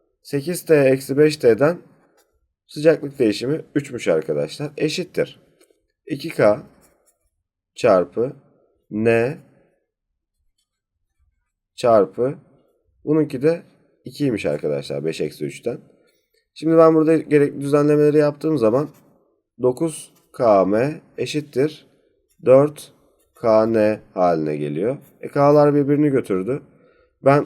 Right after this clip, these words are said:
bana K'nin M'ye oranını sorduğu için N'yi bu tarafa atarım. M bölü N eşittir dört bölü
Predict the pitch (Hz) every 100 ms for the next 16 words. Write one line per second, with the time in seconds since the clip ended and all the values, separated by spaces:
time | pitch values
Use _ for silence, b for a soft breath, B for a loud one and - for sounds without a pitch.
0 | - 127 139 135 151 139 156 156 135 120
1 | 107 101 104 101 104 104 110 101 110 101
2 | 156 160 135 131 135 143 147 123 104 90
3 | - 95 143 - _ - 131 143 113 104
4 | 90 127 147 _ _ 123 147 135 139 151
5 | - _ 131 135 120 104 135